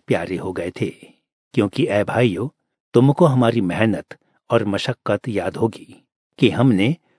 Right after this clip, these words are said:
तुम में से किसी पर बोझ न डालने की गरज से रात दिन मेहनत मजदूरी करके तुम्हें खुदा की खुशखबरी की मनादी की। तुम भी गवाह हो और खुदा भी कि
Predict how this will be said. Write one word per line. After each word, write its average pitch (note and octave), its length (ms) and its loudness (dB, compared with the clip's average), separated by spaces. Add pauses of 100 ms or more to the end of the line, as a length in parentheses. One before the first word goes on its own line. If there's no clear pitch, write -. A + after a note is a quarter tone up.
(200)
तुम C#3+ 220 8
में F3 140 8
से - 280 -6 (380)
किसी D#3+ 260 2
पर C#3 240 0
बोझ A2 420 2
न G2+ 200 0
डालने G2 420 0
की B2+ 120 2
गरज F#2 440 -4
से - 360 -4 (300)
रात A2+ 420 0
दिन A#2 320 0
मेहनत G2 460 -2
मजदूरी G2 480 -4
करके - 500 -4 (340)
तुम्हें A#2 220 2
खुदा A2 340 -4
की A#2 120 -4
खुशखबरी A2 580 -2
की B2 200 -4
मनादी F2 460 -4
की। - 300 -8 (420)
तुम A2+ 200 4
भी G#2+ 220 0
गवाह A2 360 0
हो G#2 380 2 (280)
और D3 140 2
खुदा D3 360 2
भी - 440 -16 (340)
कि A#2+ 100 2